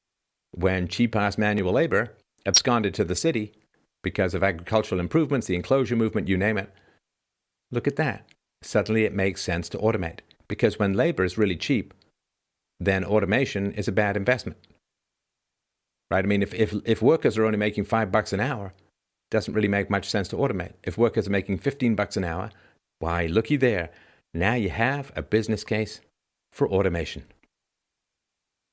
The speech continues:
Isn't that nice? Yeah, robots is point two, right?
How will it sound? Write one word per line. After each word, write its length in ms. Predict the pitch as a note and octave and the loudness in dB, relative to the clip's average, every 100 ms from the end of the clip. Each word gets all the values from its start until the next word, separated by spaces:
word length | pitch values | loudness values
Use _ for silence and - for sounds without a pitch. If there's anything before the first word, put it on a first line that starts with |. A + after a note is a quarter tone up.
| _ _ _ - | _ _ _ -2
Isn't 260 | G#2 G2 F#2+ | 0 2 0
that 200 | F2 E2+ | 0 -2
nice? 280 | E2+ E2 | -4 -2
Yeah, 140 | D3 D3 | 0 2
robots 360 | G2+ A2 G2+ A#2 | 2 2 0 0
is 100 | G#2 | -2
point 260 | - C#3 A2+ | 0 0 2
two, 140 | G3 | 0
right? 220 | G#2+ C#3+ | 0 -2